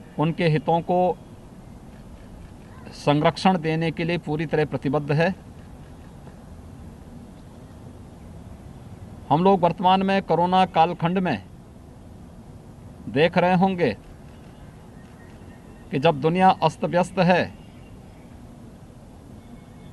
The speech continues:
तब भारत इस महामारी से पूरी प्रतिबद्धता से लड़ते हुए किसान भाइयों को कोई समस्या न होने पाए,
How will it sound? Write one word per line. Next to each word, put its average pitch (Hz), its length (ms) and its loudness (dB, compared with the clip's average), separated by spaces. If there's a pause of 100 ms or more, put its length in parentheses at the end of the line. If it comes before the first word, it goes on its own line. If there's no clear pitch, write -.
(1040)
तब 175 180 4
भारत - 1600 0
इस 170 160 -4
महामारी 170 480 4
से 185 260 0 (1040)
पूरी 196 420 4
प्रतिबद्धता 165 680 0
से 175 140 -2
लड़ते 156 400 2
हुए 147 220 4 (2000)
किसान 175 340 4
भाइयों 170 360 2
को 185 140 0
कोई 170 220 0
समस्या 165 480 2
न 175 60 2
होने 156 300 2
पाए, 160 340 6